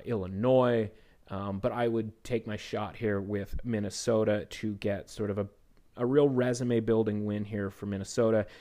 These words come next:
as they're kind of that team that, you know, I think they're hoping to kind of finish up here maybe six and three with a couple wins in the conference tournament. I don't know if the math necessarily works out <laughs> in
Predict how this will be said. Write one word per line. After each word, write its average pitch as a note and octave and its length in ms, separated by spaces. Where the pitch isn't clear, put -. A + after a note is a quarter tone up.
as A#2 200
they're B2+ 200
kind B2 240
of A2+ 80
that A2 220
team A#2 380
that, G#2 380
you A#2+ 80
know, A2 140
I G#2+ 100
think C#3+ 280
they're B2+ 180
hoping A#2+ 440
to G#2+ 80
kind A2 180
of G2+ 80
finish C3 340
up A#2 200
here A#2 160
maybe G#2+ 240
six - 340
and G#2 200
three B2 680
with A2 120
a A2+ 40
couple A#2 300
wins A#2 340
in G#2+ 100
the G#2 80
conference A2+ 500
tournament. A2 500
I D#2 60
don't G2 80
know F#2 80
if - 80
the G2 80
math G#2+ 400
necessarily G#2+ 400
works G#2+ 260
out G#2+ 220
<laughs> - 140
in C#3+ 120